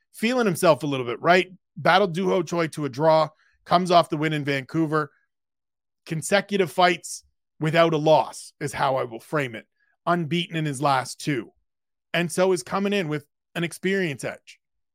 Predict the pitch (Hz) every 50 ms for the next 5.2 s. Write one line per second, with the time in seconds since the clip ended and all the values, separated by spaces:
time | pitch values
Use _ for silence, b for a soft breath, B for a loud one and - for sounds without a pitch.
0 | _ - 156 147 139 - 190 180 185 185 175 175 180 175 165 156 - - 175 175
1 | - - 170 165 170 170 170 170 156 165 175 175 151 117 123 120 113 139 156 165
2 | - - - - - 180 185 - 190 185 175 170 165 165 147 - 165 160 156 156
3 | 156 - - _ _ _ _ _ _ _ _ _ _ _ _ - 180 180 175 156
4 | - 170 175 160 - 151 127 113 - 156 160 151 151 147 - - 143 - - 151
5 | 147 139 123 107